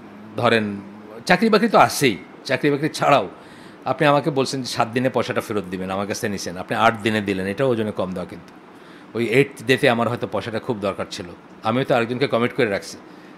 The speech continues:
যে আমার এই দিনী ভাই বলছে সাত দিনে পয়সাটা ফেরত দিবে, definitely দিবে, আমি eighth ডেতে আরেকজনকে বলে রাখছি এবং সে একদিকে হয়তো কিছু একটা প্ল্যানও করে রাখছে। আপনি ওজনে কম দিলেন না,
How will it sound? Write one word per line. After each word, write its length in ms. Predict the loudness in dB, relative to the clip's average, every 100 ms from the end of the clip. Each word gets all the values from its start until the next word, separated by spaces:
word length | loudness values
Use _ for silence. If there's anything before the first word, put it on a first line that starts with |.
| -20 -16 -2
যে 80 |
আমার 240 | 2 4 4
এই 80 | 2
দিনী 220 | 0 2
ভাই 160 | 2
বলছে 280 | 2 -2 -4
সাত 200 | -6 -6 -6
দিনে 140 | -6
পয়সাটা 300 | -4 -4 -6
ফেরত 240 | -6 -6 -4
দিবে, 140 | -6 -4 -4
definitely 480 | -4 -2 -2 0
দিবে, 240 | -2 -2 -4 -8 -20 -20 -20 -8
আমি 200 | -2 0
eighth 140 | 0 0
ডেতে 200 | -4 0
আরেকজনকে 360 | 0 0 -6 -6
বলে 240 | -4 -2
রাখছি 260 | -4 -6 -14 -18 -20 -20 -12
এবং 160 | -10 -6
সে 380 | 0 4 4 0 -8 -20 -20 -16 -6
একদিকে 380 | -4 -2 -2
হয়তো 420 | -2 -2 -2 -4 -6 -14 -20 -20 -12
কিছু 160 | -8
একটা 120 | -6 -2
প্ল্যানও 300 | 2 2 2
করে 180 | 0
রাখছে। 300 | 0 -4 -10 -16 -20 -20 -18
আপনি 180 | -6 -4
ওজনে 220 | -2 -2
কম 200 | -2 -2
দিলেন 220 | -2 -2
না, 140 | -6